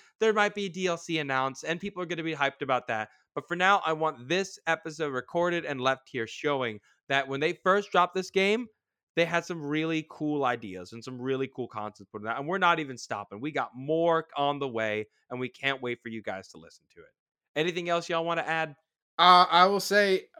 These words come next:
Speaker 2: uh, and we are, again, a new podcast. So if you are liking the show, please, please, please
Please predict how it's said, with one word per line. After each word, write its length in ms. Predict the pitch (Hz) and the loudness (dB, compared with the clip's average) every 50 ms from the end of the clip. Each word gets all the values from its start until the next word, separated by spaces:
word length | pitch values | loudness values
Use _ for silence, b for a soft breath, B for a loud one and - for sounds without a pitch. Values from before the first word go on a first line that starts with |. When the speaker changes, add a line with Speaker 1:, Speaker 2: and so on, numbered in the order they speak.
| - | 2
Speaker 2:
uh, 300 | - 170 160 151 143 131 120 - | 6 8 10 10 8 8 6 6
and 160 | 165 165 151 | 4 4 8
we 120 | 160 175 190 | 8 10 12
are, 300 | 190 196 202 214 202 180 | 12 12 12 10 10 8
again, 320 | 196 185 190 180 175 160 | 6 6 8 6 6 6
a 60 | 151 156 | 2 2
new 180 | 156 170 180 | 2 0 -2
podcast. 520 | 156 180 170 170 165 160 165 143 135 131 - | 4 6 6 6 6 6 4 4 4 4 4
So 260 | - 165 147 143 143 | 4 4 4 4 2
if 180 | 147 139 - | -2 -4 -4
you 380 | 160 160 156 151 147 147 143 139 | 0 2 4 4 4 2 0 2
are 160 | 135 139 135 | 2 2 4
liking 380 | 147 180 202 208 208 208 202 190 | 6 6 4 4 4 2 2 2
the 80 | 190 | 2
show, 340 | 185 - 196 185 180 175 170 | 2 4 4 6 6 6 4
please, 400 | 160 - - 202 202 202 190 190 | 4 -2 -2 -2 0 0 0 -2
please, 260 | - 202 185 175 156 | -2 -2 -2 -2 -4
please 460 | - - 165 165 160 156 151 - - | -4 -2 -2 0 0 -2 -4 -6 -8